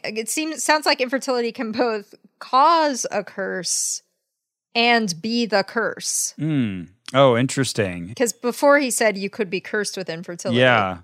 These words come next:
Speaker 1: Okay.
Speaker 2: but then I guess that just opens you up more demons.
Speaker 1: Right. Oh, boy. Another surprising curse cause is victimhood, um,
Speaker 2: Mm-hmm.
Speaker 1: isolation, blood transfusions.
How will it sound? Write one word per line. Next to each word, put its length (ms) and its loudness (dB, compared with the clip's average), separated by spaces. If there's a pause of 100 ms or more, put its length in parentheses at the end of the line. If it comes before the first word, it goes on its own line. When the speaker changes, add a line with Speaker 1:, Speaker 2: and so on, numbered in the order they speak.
Speaker 1:
Okay. 140 -16
Speaker 2:
but 160 6
then 220 6
I 100 6
guess 220 2
that 160 0
just 280 -6
opens 360 -2
you 80 2
up 120 0
more 200 4
demons. 580 -6 (220)
Speaker 1:
Right. 520 2 (200)
Oh, 160 -2
boy. 380 0 (520)
Another 320 2
surprising 580 -4
curse 300 -8
cause 400 0
is 320 -8 (100)
victimhood, 880 -4 (160)
um, 240 0
Speaker 2:
Mm-hmm. 140 -4
Speaker 1:
isolation, 1080 -4 (220)
blood 440 4 (200)
transfusions. 1800 -2